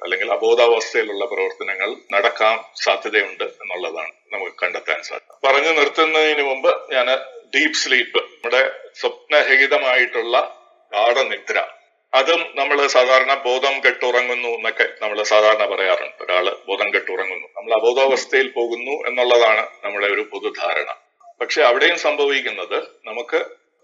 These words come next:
റിപ്പോർട്ടബിൾ ആയിട്ടുള്ള കോൺഷ്യസ്നസ് ഇല്ല, നമ്മുടെ അഹംബോധത്തിന് വിധേയമായിട്ടുള്ള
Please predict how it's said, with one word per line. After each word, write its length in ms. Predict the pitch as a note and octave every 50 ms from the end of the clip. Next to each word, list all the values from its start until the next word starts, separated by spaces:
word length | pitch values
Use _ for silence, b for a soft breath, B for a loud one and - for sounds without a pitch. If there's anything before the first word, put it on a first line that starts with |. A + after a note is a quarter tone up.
| - A#2+
റിപ്പോർട്ടബിൾ 680 | A#2 - _ D#3 D#3+ D#3+ D3+ - - D3+ C#3+ D3+ D3
ആയിട്ടുള്ള 560 | C3+ C3 C3 C3 C3 - B2+ A#2+ A#2 B2 C3+ D3+
കോൺഷ്യസ്നസ് 760 | - C#3 C3 A#2+ - - B2 A2+ - - A#2+ A#2 A#2 - A#2
ഇല്ല, 340 | G2+ G2 F#2+ F2 - - - -
നമ്മുടെ 340 | F2+ G2+ G#2 G#2+ C#3+ - - - _ _ _ _ -
അഹംബോധത്തിന് 720 | - - C#3 B2+ C3 C3 B2 A#2+ A2+ A#2+ A#2+ - B2+ A#2+ A#2+
വിധേയമായിട്ടുള്ള 1300 | A#2 - _ _ _ _ A2 A2+ A#2+ C3 C#3 C#3 C3+ B2+ A#2+ A#2+ A#2+ - A#2+ A#2 A2+ A#2+ C#3 - -